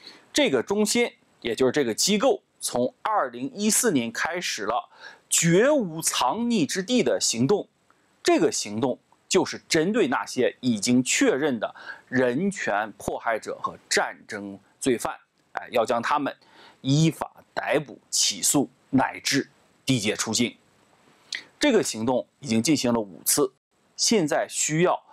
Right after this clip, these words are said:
法轮功学员和其他被迫害的团体提供线索了。二零一九年八月二十七号到二十八号，哎，这个绝无藏匿之地的行动当中呢，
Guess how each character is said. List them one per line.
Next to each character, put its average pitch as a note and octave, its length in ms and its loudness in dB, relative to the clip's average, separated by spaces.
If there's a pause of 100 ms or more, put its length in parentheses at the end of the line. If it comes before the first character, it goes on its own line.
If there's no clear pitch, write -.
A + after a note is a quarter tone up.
(200)
法 B2+ 200 -4
轮 B2 140 -4
功 F#3+ 140 -2
学 B2+ 180 -2
员 G#2 180 -2
和 G#2 180 -4
其 - 380 0
他 C3+ 280 0 (120)
被 C#3 180 -6 (100)
迫 E3 200 -6
害 D3 180 -2
的 A2+ 120 -10
团 A#2 220 -4
体 - 200 -10 (380)
提 - 320 -2
供 G#2+ 200 2
线 G#2+ 200 0
索 - 180 -4
了。 - 100 -6 (1500)
二 A3 160 2
零 A3+ 140 -4
一 C4 180 2
九 G2+ 240 -2
年 G2 280 -4 (220)
八 D#3+ 240 0
月 F#3+ 160 -2
二 A2+ 180 0
十 G#2 120 -12
七 - 260 -2
号 B2 320 0
到 G2+ 420 2
二 C#3+ 140 0
十 B2 120 -14
八 D3 260 -6
号， F#3 280 0 (320)
哎， G2 240 -6 (300)
这 B3+ 160 2
个 C3 220 2
绝 A#2+ 280 0
无 F#3+ 220 0
藏 B2 320 -4
匿 D3+ 140 2
之 D3 160 -6
地 C#3+ 180 0
的 A2+ 80 2
行 B2 400 2
动 G#3+ 180 2
当 B2+ 220 -4
中 C3+ 160 0
呢， A#2+ 100 0